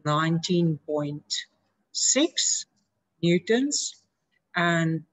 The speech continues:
the normal force, therefore, would also still be nineteen point six newtons.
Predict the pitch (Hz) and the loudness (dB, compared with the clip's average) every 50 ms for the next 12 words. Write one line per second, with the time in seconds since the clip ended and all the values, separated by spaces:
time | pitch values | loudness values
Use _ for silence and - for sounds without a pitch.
0 | _ - 165 165 165 160 156 151 - _ _ 147 165 180 185 190 196 196 185 190 | _ -2 0 2 2 2 0 -2 -6 _ _ 0 2 4 4 4 4 4 2 0
1 | - - 208 196 196 196 196 - - - - 165 170 170 165 - - 196 196 208 | 0 2 4 6 6 6 4 0 -2 -2 0 0 0 0 -2 -2 0 2 2 2
2 | 226 240 233 - _ _ _ _ _ _ _ _ _ _ _ _ _ - 165 170 | 2 0 -4 -8 _ _ _ _ _ _ _ _ _ _ _ _ _ 0 2 2
3 | 165 165 - _ _ - 202 214 226 240 247 - - 269 277 262 254 247 - - | 2 0 -4 _ _ -2 0 0 2 2 2 4 4 4 4 2 2 2 0 0
4 | - 190 180 170 156 165 165 160 151 147 147 147 151 151 151 151 180 165 156 147 | 2 4 4 4 2 2 0 0 0 -2 -2 -2 -2 -4 -4 -2 -2 -2 -2 -2
5 | 147 - 156 156 160 160 - - - 240 233 - - - - 175 175 190 202 196 | -2 -4 -4 -4 -4 -2 0 0 0 0 0 0 0 0 0 2 2 2 2 2
6 | 233 262 285 294 302 294 - - - - - _ _ | 2 0 0 0 -2 -2 -4 -4 -6 -6 -10 _ _